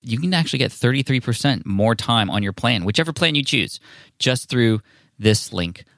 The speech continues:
alone. And that's smartpassiveincome dot com slash buzzsprout. And that's a huge deal, thirty-three percent extra time on your plan just by going through that link. You can claim that again by going to smartpassiveincome dot com slash buzzsprout. Check 'em out. They're awesome.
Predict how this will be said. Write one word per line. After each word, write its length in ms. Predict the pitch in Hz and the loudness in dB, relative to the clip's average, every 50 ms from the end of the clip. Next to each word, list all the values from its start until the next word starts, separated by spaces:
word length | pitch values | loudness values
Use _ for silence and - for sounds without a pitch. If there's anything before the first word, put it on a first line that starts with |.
| _ - | _ -10
alone. 320 | - 92 95 90 82 80 | -4 0 0 0 0 0
And 80 | - 101 | 0 -2
that's 240 | 101 95 - - - | -2 -2 -2 -2 -2
smartpassiveincome 680 | 131 127 127 - 127 123 120 - 113 117 110 - 110 | 0 0 0 0 0 -2 -2 -2 -4 -2 -2 -2 -2
dot 180 | 101 101 85 - | -2 -2 -2 -2
com 260 | - 123 113 113 113 | 0 0 2 2 2
slash 360 | 113 - 113 104 101 98 - - - - | 0 0 0 0 0 0 -2 -6 -10 -14
buzzsprout. 580 | 110 104 110 113 110 104 - - 90 71 - - | -6 -2 0 0 0 0 -4 -4 -4 -4 -4 -2
And 100 | - 123 | 0 0
that's 160 | 147 160 - | 0 0 0
a 40 | 214 | -2
huge 320 | 185 - 190 175 139 123 | 0 0 0 0 0 2
deal, 180 | - 151 123 92 | 2 2 0 0
thirty-three 600 | - - - - 139 151 165 185 - - 147 156 | -2 -4 -2 0 0 2 0 -2 -2 -2 -2 -2
percent 340 | 143 - 135 - 147 139 - - - | -2 -2 -2 0 0 -2 -2 -2 -4
extra 360 | 101 123 - - - - 127 | -4 -4 -4 -4 -4 -4 -4
time 280 | - - 127 120 117 110 | -4 -2 -2 0 0 0
on 100 | 107 101 | 0 -2
your 100 | 98 92 | -2 -4
plan 400 | - - 117 110 98 92 92 - - - - - _ | -2 -2 0 0 0 -2 -4 -6 -10 -18 -20 -14 _
just 160 | - 135 - | -4 -4 -2
by 100 | - 127 | 0 -2
going 220 | 117 107 117 113 107 | 0 0 -2 -2 -2
through 140 | - 110 101 | -2 0 0
that 120 | 98 - | 0 0
link. 300 | 101 95 80 78 - - - - - _ | -2 -4 -4 -6 -8 -16 -20 -20 -14 _
You 80 | - 104 | -6 -6
can 60 | 104 | -4
claim 260 | - - 156 151 147 | -2 2 2 2 4
that 120 | 147 135 | 2 2
again 220 | 127 123 139 147 139 | 0 0 0 0 0
by 120 | 127 120 | 0 -2
going 180 | 110 117 113 101 | 0 -2 -2 -2
to 60 | 104 | -4
smartpassiveincome 760 | - - 131 143 135 - 131 127 - 120 120 123 110 120 113 | -2 0 0 0 2 0 0 0 0 -2 -2 0 0 0 0
dot 180 | 113 101 - | 0 0 -2
com 300 | - - 139 131 131 131 | -2 -2 0 2 2 2
slash 440 | 131 - - 113 104 107 104 - - - _ _ _ _ _ _ _ _ - | 0 0 0 0 2 2 0 -2 -6 -10 _ _ _ _ _ _ _ _ -4
buzzsprout. 680 | 101 101 101 92 87 - - 92 78 69 60 - - - _ _ _ _ _ _ - | 0 2 2 2 0 0 -2 -2 0 0 -2 -6 -14 -20 _ _ _ _ _ _ -6
Check 160 | - 107 92 | -4 -4 -4
'em 80 | 90 | -4
out. 140 | 80 65 - | -4 -4 -2
They're 120 | - 101 90 | 0 2 2
awesome. 340 | 76 73 - - 131 127 | 2 0 -2 -8 -12 -14